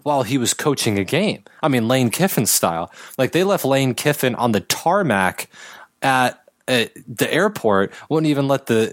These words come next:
him board the charter with the team. They left him wherever they were. So it's like, I'm not trying to make a little bit more money and live in L A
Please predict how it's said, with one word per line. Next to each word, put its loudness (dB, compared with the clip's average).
him 0
board 0
the 2
charter 2
with 0
the -8
team. 0
They 2
left 0
him 4
wherever 2
they 2
were. -2
So 0
it's -2
like, -2
I'm 0
not -2
trying 0
to 0
make 2
a 2
little 2
bit -2
more 0
money 0
and 0
live 0
in 0
L 0
A 0